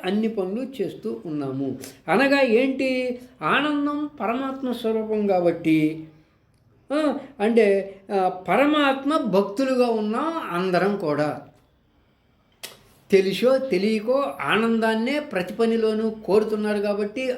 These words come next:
ఆనందం పరమాత్మ యొక్క స్వరూపం కాబట్టి ఈ లోకములో అందరూ కూడా పరమాత్మ భక్తులుగా ఉన్నారు.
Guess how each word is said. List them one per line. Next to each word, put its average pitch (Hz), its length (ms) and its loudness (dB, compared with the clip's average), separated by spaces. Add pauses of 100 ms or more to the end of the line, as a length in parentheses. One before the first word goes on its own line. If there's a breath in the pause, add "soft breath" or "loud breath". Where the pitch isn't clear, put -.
ఆనందం 226 720 -4
పరమాత్మ 220 520 -2
యొక్క 214 300 -4
స్వరూపం 208 560 -2
కాబట్టి 214 580 0 (600 loud breath)
ఈ 220 220 6
లోకములో 247 800 0 (140)
అందరూ 226 480 2
కూడా 233 360 2
పరమాత్మ 202 960 -2
భక్తులుగా 147 1000 0
ఉన్నారు. 120 460 -6